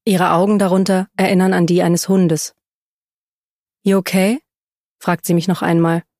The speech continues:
„Mhm.“ „Can you breathe okay?“ „Yes.“ „Is your head okay?“ „Yes.“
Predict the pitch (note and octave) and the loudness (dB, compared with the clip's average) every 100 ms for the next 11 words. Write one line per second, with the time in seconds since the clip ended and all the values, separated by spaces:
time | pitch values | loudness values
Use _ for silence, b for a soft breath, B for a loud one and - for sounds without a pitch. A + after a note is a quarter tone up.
0 | _ _ _ _ _ F#3+ D#3+ G#3 A#3 - | _ _ _ _ _ -2 0 0 -2 -6
1 | _ _ _ _ _ _ _ _ - F#3+ | _ _ _ _ _ _ _ _ -2 2
2 | F#3+ E3+ G#3+ B3 A#3+ A#3+ A#3+ B3+ _ - | 2 2 0 0 0 0 0 -2 _ -2
3 | E3+ F#3+ - - - F3 F#3 F3 G3+ A3+ | 0 0 -2 -10 -8 -2 0 2 2 2
4 | B3 A#3+ A#3+ B3+ - F#3 E3+ - | 0 0 0 0 0 0 0 -2